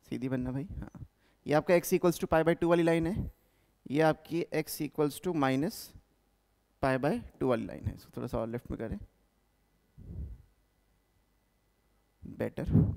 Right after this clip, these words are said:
Similarly यहाँ पे थोड़ी दूरी पे और ये वाली लाइन इधर बनेगी, ठीक है, एक लाइन और बना लेते हैं इस तरीके से,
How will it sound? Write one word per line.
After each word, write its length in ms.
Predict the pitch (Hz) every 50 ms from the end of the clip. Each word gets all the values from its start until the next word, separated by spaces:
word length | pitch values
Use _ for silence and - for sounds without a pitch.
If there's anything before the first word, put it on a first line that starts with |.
| - - - - - - _ _ _ - - - _ - - _ _ _ _ _
Similarly 580 | - - - 170 180 180 180 160 147 147 175 208 - - - - _ _ _ _ _ _
यहाँ 280 | - - 139 143 147 151
पे 280 | - - 165 165 170 165 - _ _ -
थोड़ी 280 | - 143 147 151 160 156
दूरी 220 | 151 156 147 156
पे 120 | - -
और 200 | 147 143 143 139
ये 160 | 131 127 127 131
वाली 160 | 131 135 135
लाइन 180 | 135 139 139 113
इधर 160 | 120 135 143
बनेगी, 340 | 139 143 143 143 139 - - - - - - _ _ _ _ _ _ _ _ _ _ _ _ _ _ _ - - - - - - - - - - - - - - _ _ _ _ - - - - - _ _ _ _ _ _ _ _ _ _ _ _ _ _ _ _ _ _ _ _ _ _ _ _ _ _ _ _ - - - - - - - - -
ठीक 200 | - 117 104 -
है, 80 | 143 190 - - - _ _ _ _ _ _ _ _ _ _ -
एक 120 | 139 131
लाइन 180 | 131 127 127 123
और 100 | 120 127
बना 180 | 131 143 143 143
लेते 220 | 139 135 - 160
हैं 60 | 151
इस 80 | 151 -
तरीके 260 | 156 135 123 - 151
से, 140 | 151 -